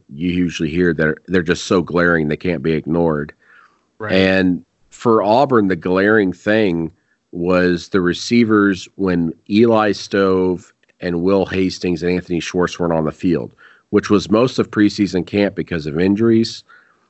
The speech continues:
Speaker 1: and the receivers just did not step up behind them. And that, that's a big concern because, as, as we mentioned, Oregon's dealing with three injuries at receiver, and there's questions there.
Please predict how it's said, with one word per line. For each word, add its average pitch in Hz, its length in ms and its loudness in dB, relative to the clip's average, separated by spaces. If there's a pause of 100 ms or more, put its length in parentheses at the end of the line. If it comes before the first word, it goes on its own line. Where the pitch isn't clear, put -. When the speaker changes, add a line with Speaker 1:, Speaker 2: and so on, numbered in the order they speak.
(200)
Speaker 1:
and 92 400 0
the 90 60 0
receivers 92 560 0
just - 220 -6
did 82 120 -2
not 78 240 -2
step - 380 -6
up 80 180 -4
behind 71 400 -8
them. 60 240 -10 (500)
And 82 360 0
that, 104 280 -2
that's 110 240 -2
a 92 120 -2 (340)
big 98 260 0
concern 90 520 -2
because, 80 340 -6
as, 90 140 -12
as 92 160 -6
we 98 80 0
mentioned, 113 320 0
Oregon's 104 440 2
dealing 98 240 2
with 90 140 -2
three 98 220 0
injuries 92 260 0
at 90 80 -4
receiver, 98 460 0
and 92 60 2
there's 80 140 -2
questions 95 480 -4
there. 98 340 2